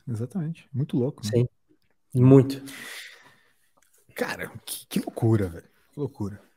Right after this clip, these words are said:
Speaker 1: Mas, é, é, voltando à conexão com o nosso episódio, aí vou, já vou, já vou conectar com a provocação. Então,
Speaker 2: Tá.
Speaker 1: provocação. Esse hotel, é, por, por acaso, fica no, no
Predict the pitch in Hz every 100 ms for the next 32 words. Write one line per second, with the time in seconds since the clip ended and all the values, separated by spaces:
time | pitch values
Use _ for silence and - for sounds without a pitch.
0 | - _ _ _ _ _ - 107 107 123
1 | 127 123 120 110 - - 131 131 123 127
2 | - 123 127 123 160 262 - 180 147 -
3 | 135 160 127 107 - 107 104 - 95 95
4 | 143 104 104 135 135 120 113 120 208 -
5 | 156 139 135 175 220 - 208 - 208 214
6 | 220 127 - 92 85 - _ 143 131 123
7 | 117 127 107 107 101 - - - - -
8 | 196 - - 110 127 117 101 104 - 104
9 | 104 - 135 113 107 127 139 107 - 123
10 | - 143 143 139 139 131 117 113 107 101